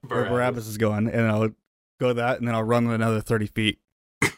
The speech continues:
Speaker 3: you guys continue on running into the forest at this point. See, the man and his wolf are gonna continue chasing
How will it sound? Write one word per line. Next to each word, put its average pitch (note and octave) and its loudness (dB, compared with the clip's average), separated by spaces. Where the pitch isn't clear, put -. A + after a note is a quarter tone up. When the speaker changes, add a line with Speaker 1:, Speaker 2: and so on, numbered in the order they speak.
Speaker 3:
you G2+ 0
guys F#2+ 2
continue G#2 0
on F#2 0
running F#2 2
into F2+ -2
the F2+ 2
forest E2+ 0
at D#2+ -6
this D#2 2
point. D2 0
See, D#2 0
the F2 -4
man B2 2
and C3+ 0
his G#2+ -4
wolf G#2 2
are G2 -2
gonna F#2 2
continue F#2 0
chasing E2+ 0